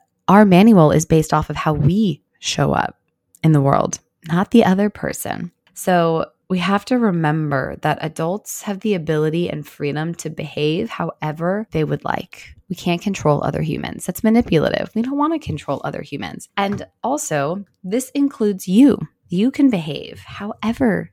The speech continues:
you'd like. And I had to remind myself of this this weekend. I found myself wanting to just, like, surrender in this moment and just give in because it would have just been easier to do that. And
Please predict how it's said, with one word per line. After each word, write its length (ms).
you'd 160
like. 600
And 80
I 20
had 140
to 120
remind 440
myself 520
of 140
this 540
this 180
weekend. 540
I 280
found 180
myself 380
wanting 340
to 140
just, 320
like, 320
surrender 800
in 140
this 120
moment 520
and 240
just 260
give 220
in 340
because 720
it 60
would 140
have 100
just 180
been 240
easier 600
to 100
do 160
that. 440
And 560